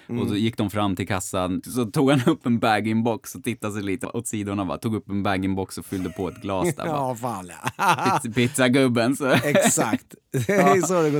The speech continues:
Speaker 2: Ja,
Speaker 1: till.
Speaker 2: så, så gör de där. Men, eh, huruvida de gör så på Yxlan eller inte, det vet vi ju inte, givetvis. Men
Speaker 1: Nej.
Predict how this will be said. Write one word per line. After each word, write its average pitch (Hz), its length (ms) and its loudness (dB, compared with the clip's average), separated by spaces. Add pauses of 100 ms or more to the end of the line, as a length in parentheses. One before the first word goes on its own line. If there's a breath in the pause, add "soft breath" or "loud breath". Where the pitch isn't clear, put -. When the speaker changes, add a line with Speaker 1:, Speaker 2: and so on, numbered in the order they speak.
Speaker 2:
Ja, 160 60 2
Speaker 1:
till. 131 160 2
Speaker 2:
så, 196 80 2
så 170 80 2
gör 135 180 2
de 117 160 2
där. 90 220 0 (100)
Men, 147 400 4
eh, 143 260 4
huruvida 151 400 2
de 147 140 2
gör 147 100 4
så 151 260 -2
på 123 520 0
Yxlan 117 380 -4
eller 92 140 -2
inte, 87 180 -4
det 98 100 -2
vet 98 340 -4
vi - 40 -6
ju - 80 -6
inte, - 200 -14
givetvis. - 560 -14
Men 92 140 -2
Speaker 1:
Nej. 104 320 -6